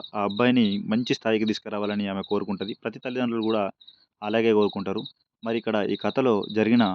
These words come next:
మిస్టేక్ ఏంటిది, ఎక్కడ ఏ తప్పు జరిగింది అనేది మనం వివరించుకుందాం. అయితే సుబ్బలక్ష్మి అనే అమ్మాయి, ఆవిడకు అబ్బాయి పుడతాడు కదా,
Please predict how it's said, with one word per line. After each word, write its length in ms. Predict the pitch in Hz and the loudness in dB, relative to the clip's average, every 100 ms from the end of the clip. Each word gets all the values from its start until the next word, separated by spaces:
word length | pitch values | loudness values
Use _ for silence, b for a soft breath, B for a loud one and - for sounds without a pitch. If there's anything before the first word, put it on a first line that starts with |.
| - - 107 | -4 -14 -8
మిస్టేక్ 360 | 104 107 - 127 | -6 -6 -8 -6
ఏంటిది, 280 | 120 107 127 - | -6 -6 -8 -6
ఎక్కడ 200 | 113 123 | -4 2
ఏ 120 | 113 113 | 4 4
తప్పు 240 | 110 - | 2 -8
జరిగింది 320 | 110 107 104 | -4 -2 -2
అనేది 180 | 98 101 | -2 -2
మనం 180 | 98 95 | -2 -4
వివరించుకుందాం. 540 | 92 98 - - 104 131 - _ _ - - - | -2 -4 -6 -10 -10 -10 -16 _ _ -20 -20 -10
అయితే 160 | 113 120 | -4 -4
సుబ్బలక్ష్మి 500 | 113 113 135 - 123 | 0 2 2 2 4
అనే 80 | |
అమ్మాయి, 280 | 113 110 113 | 6 6 4
ఆవిడకు 460 | - 110 113 110 110 95 - | 4 4 6 4 2 -2 -2
అబ్బాయి 260 | 101 107 107 | 2 6 6
పుడతాడు 280 | 101 101 | 4 -2
కదా, 180 | 98 98 | -6 -8